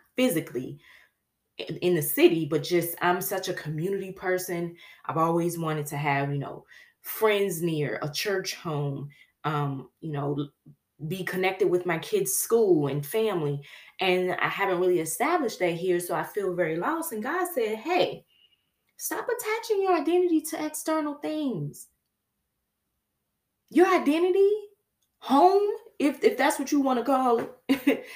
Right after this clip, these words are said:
<laughs> is where you go. It's wherever you go.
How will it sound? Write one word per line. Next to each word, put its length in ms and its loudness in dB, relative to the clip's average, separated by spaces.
<laughs> 200 -20
is 200 6
where 300 4
you 220 -2
go. 380 4
It's 180 0
wherever 580 2
you 220 -4
go. 360 -10